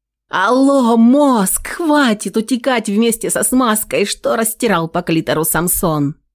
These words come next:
Хватит, очнись, он насильник. А ты просто шлюха, которая не может ему отказать. В нём ничего не изменилось, только стало ещё хуже.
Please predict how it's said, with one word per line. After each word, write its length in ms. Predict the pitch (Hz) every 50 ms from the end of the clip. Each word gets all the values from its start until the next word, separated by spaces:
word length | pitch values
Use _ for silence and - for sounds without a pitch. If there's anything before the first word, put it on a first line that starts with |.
| _ _ _ _ _
Хватит, 680 | - - 349 294 330 339 294 262 220 - - 240 226 -
очнись, 680 | 247 262 247 - - 302 311 302 294 262 233 - - - -
он 420 | - 240 240 240 247 240 240 240 233
насильник. 1000 | 240 262 240 - - - 269 247 208 185 180 175 160 147 143 - - - _ _ _ _ _ _ _ _ _ _
А 140 | - 311 302
ты 220 | 320 - 381 339
просто 460 | 339 - - 311 311 - - - 294 302
шлюха, 520 | - - 330 302 294 233 202 - - 180
которая 400 | - 196 196 - 202 190 175 190
не 120 | 214 233 226
может 360 | 226 220 196 170 180 175 -
ему 180 | 196 180 170 156
отказать. 680 | 170 170 - - 180 175 180 180 151 143 143 - - _ _ _ _ _ _ _ _ _
В 140 | - 214 220
нём 320 | 220 226 247 254 262 247
ничего 580 | 247 247 294 285 - - - 254 220 233 254 233
не 200 | 214 202 196 196
изменилось, 540 | 180 196 214 208 202 202 196 185 190 - -
только 300 | - 233 220 208 208 220
стало 280 | - - 208 180 180
ещё 440 | 185 196 196 196 - - 233 208 180
хуже. 600 | 175 - - 220 202 180 147 165 151 131 131 143